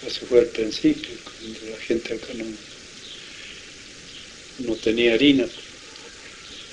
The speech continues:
Y no, no tenía dónde ir a comprar tampoco.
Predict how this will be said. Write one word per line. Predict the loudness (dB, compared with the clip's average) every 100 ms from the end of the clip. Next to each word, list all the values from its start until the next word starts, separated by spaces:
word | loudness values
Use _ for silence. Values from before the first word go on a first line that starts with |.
| -16 -18 -16 -16 -12
Y | -8
no, | -6 -6 -6 -10 -14 -18 -18 -18 -16 -16 -14 -16 -16 -18 -18 -16 -16 -16 -16 -16 -18 -14
no | -12 -6
tenía | 0 2
dónde | 2 2 4
ir | 4
a | 4
comprar | 2 0 4 2
tampoco. | 0 -6 -8 -10 -12